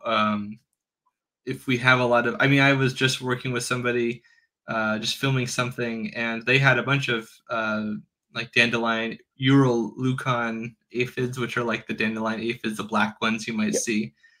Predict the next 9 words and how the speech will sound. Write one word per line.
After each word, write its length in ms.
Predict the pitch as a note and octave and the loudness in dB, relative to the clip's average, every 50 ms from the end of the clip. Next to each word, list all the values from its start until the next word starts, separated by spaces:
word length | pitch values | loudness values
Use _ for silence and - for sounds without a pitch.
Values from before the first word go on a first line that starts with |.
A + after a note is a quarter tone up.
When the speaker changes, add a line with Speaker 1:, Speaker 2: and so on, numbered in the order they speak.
| _ | _
Speaker 2:
Seen 240 | - - - G#2+ G2+ | -16 -14 -12 -12 -6
those. 100 | G2 A#2+ | 0 2
Speaker 1:
And, 260 | A#2 A#2 A#2 B2 B2 | 2 4 4 4 4
uh, 260 | A#2+ A2+ A2 G#2+ G#2 G#2 - - _ _ _ _ _ _ _ _ _ _ _ _ _ _ - - | 4 6 6 6 6 4 2 -4 _ _ _ _ _ _ _ _ _ _ _ _ _ _ -16 -4
yeah, 480 | C3+ D#3 D#3 C#3+ C3 A2+ G#2 G2+ G2 G2 F2 | 2 8 10 10 12 12 10 10 8 6 4
and 240 | G#2+ B2 A#2+ A#2 A2+ | 2 2 2 2 0
they're 80 | B2+ | 0
kinda 260 | B2+ - D#3 C3+ A#2+ | 0 2 2 2 2
large, 560 | A#2+ A#2+ A#2+ A#2 A#2 A#2 A2+ A2+ A#2 - - | 2 2 2 4 4 2 2 0 -4 -8 -12